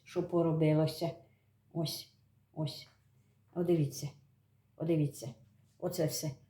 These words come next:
покашлатилося. Бачите? А я таке не люблю. Оце вибирать його. Та на що воно надо? На смітник і все. І ось третій кардіган. Ну, теж непоганий.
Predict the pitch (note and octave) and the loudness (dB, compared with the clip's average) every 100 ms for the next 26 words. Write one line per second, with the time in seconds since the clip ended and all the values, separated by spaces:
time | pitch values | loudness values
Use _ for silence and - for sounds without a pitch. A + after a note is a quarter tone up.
0 | _ F#3+ F#3+ F3+ - D#3+ D3 D3 D3 D3 | _ 0 2 2 0 0 0 2 2 0
1 | - - C3+ - F#3 G3 - - C#3+ - | 0 -6 -6 -2 2 2 0 -8 -10 -12
2 | _ _ _ _ F3+ A3 A3+ A3+ A3+ A3 | _ _ _ _ 4 4 4 2 4 2
3 | A3 A3 G3+ A3+ G3+ - G3 A3 A3 B3 | 2 2 2 6 6 6 4 6 10 10
4 | B3+ D4+ C4+ B3 B3 A#3+ A#3 A3+ D#4+ F4 | 10 6 2 2 4 4 2 2 2 2
5 | E4+ G4+ G4 G#4 G4+ F4+ E3 C3+ D#3 F#3+ | 0 -2 -2 0 -2 0 2 2 0 0
6 | A3 - C#4+ - D4 D4+ - - - - | 0 -4 -8 -4 -2 -2 -6 -14 -14 -12
7 | D3 - - - - E4 D#4 - - A#3 | -12 -14 -20 -20 -6 0 2 0 4 6
8 | G3+ - F#3+ F3+ F#3 F3 F3+ E3+ D#3 D#3+ | 6 4 -2 -2 -2 -2 -2 -2 -2 -4
9 | - - _ _ A#4 A#4+ F4 D4+ - C4 | -6 -14 _ _ -2 2 4 4 4 0
10 | C4 - A3+ G#3+ G#3 G3+ F#3+ F3 | 0 4 4 6 6 6 2 -4